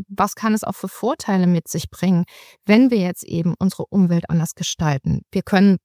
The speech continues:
Pilotprojekte dafür zeigen, wir können sichtbare Erfolge zeigen, wo wir direkt in der Nachbarschaft vielleicht auch Projekte haben, die wir uns mal anschauen können und so Vertrauen aufbauen und vielleicht lokales Wissen von, von verschiedenen einzelnen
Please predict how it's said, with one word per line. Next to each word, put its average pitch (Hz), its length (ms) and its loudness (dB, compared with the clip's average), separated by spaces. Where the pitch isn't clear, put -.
Pilotprojekte 240 760 0
dafür 208 300 -6
zeigen, 180 380 0
wir 175 80 -2
können 180 460 2
sichtbare 180 600 -2
Erfolge 214 560 -2
zeigen, 185 500 0
wo 208 140 4
wir 214 80 4
direkt 220 320 -4
in 233 80 2
der 196 100 4
Nachbarschaft 208 640 -2
vielleicht 165 420 -2
auch 170 280 -2
Projekte 185 480 0
haben, 185 340 4
die - 160 -2
wir 170 80 -2
uns 185 160 0
mal 170 120 0
anschauen 180 520 0
können 196 240 2
und 190 100 2
so 196 120 -2
Vertrauen 196 520 0
aufbauen 151 640 0
und 160 280 0
vielleicht 180 560 -2
lokales 196 680 -4
Wissen 220 420 2
von, 190 320 0
von 170 300 -2
verschiedenen 208 560 -2
einzelnen 196 680 2